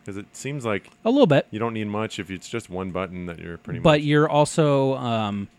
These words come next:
Speaker 2: they have those multiplayer, I think maybe co-op modes in there too.
Speaker 1: So
Speaker 2: So
Speaker 1: it'd be interesting to see what that's like.
Speaker 2: Yeah, there's more to it. And the, the fighting seemed pretty neat because it was just trying to out momentum people, which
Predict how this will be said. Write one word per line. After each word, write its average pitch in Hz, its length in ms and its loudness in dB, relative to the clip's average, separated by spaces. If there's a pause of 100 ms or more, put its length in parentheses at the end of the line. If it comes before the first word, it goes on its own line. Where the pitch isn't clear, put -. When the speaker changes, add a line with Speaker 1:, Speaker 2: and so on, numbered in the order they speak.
(540)
Speaker 2:
they 139 80 0
have 139 240 2
those 123 160 2
multiplayer, 117 680 0
I 107 80 0
think 131 340 -6
maybe 120 240 -2
co-op 104 520 -4
modes 104 280 -4
in 101 120 -6
there 90 160 -6
too. - 240 -8
Speaker 1:
So - 80 -10
Speaker 2:
So 120 60 0
Speaker 1:
it'd 117 100 -2
be 117 120 0
interesting 107 440 -6
to 92 60 -6
see 101 180 -6
what 92 160 -2
that's 95 240 -2
like. 80 340 -4
Speaker 2:
Yeah, 113 220 2
there's 127 180 2
more 147 580 4
to 120 280 0
it. 101 260 0
And 139 160 0
the, 127 200 4
the 117 120 -2
fighting 214 400 0
seemed 151 260 0
pretty 143 240 0
neat 104 320 -2 (300)
because 131 320 0
it 147 80 -2
was 123 180 -2
just - 180 -6
trying 127 280 -2
to 135 180 -2
out 127 400 0 (320)
momentum 143 500 6
people, 113 400 -4
which - 360 -8